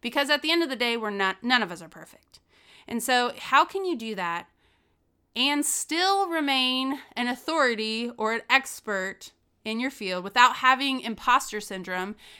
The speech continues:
and while, you know, not feeling like, "Oh, they figured me out 'cause, you know, I wore the same clothes that I slept in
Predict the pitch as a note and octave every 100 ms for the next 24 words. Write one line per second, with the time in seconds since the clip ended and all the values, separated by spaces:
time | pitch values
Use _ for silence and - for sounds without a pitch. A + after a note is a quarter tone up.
0 | - - C4 C4 C4 C4 - - A3 G3+
1 | A3 A#3 A#3+ A#3+ A#3 A#3 B3 C#4 F#3+ F3+
2 | G3+ - _ _ _ _ - A3+ A#3 A#3+
3 | A3+ A3+ A3 G#3 G3+ G3+ F#3+ - - C#4+
4 | D4 C#4+ C#4 - C4+ D4+ D4 D4 D4 C#4+
5 | G3 - - G#3 A3 G#3+ F#3 F3+ F#3 F#3+
6 | G#3 A#3 A3+ A3 A3+ A3 - A#3 A3 A3
7 | G3+ F#3+ F#3 F#3+ F3+ F3 F3 - E3 -
8 | F#3 F3+